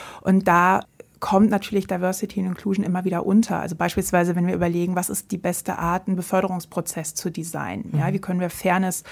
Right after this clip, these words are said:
Speaker 1: faire Entscheidungen, nachvollziehbare Entscheidungen, äh, sicherstellen? Wie können wir mit Biases umgehen, die es da möglicherweise gibt? Und insofern, ähm,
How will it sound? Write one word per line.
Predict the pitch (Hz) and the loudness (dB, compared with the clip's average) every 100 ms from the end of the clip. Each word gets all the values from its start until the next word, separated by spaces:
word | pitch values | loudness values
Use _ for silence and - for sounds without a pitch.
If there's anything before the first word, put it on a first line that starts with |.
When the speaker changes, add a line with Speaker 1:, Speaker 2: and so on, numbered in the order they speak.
| - | -14
Speaker 1:
faire | - 185 185 | 0 0 2
Entscheidungen, | 175 - 180 180 180 175 180 170 | -4 0 2 2 2 0 -2 -2
nachvollziehbare | 180 170 - 170 - 175 160 | -2 -2 -4 -4 -4 -4 -4
Entscheidungen, | 165 - 170 160 170 165 165 - - - | -6 -6 -6 -6 -6 -8 -8 -14 -14 -4
äh, | 175 | -2
sicherstellen? | 165 214 208 - - - 170 | 2 2 2 -2 -6 -6 -6
Wie | |
können | - 180 170 | -4 -2 0
wir | |
mit | 170 175 | 0 0
Biases | 170 175 196 196 - | 2 2 2 -2 -4
umgehen, | 170 170 165 | -2 -2 -4
die | 170 | -6
es | 170 - | -10 -4
da | |
möglicherweise | 165 165 165 165 180 180 180 185 | -2 -2 -4 -8 -6 -8 -8 -8
gibt? | 180 190 196 - - | -4 -6 -6 -18 -6
Und | 180 | 0
insofern, | 175 175 175 - 180 175 - - - | 2 2 2 2 2 2 -2 -8 -2
ähm, | 180 | 0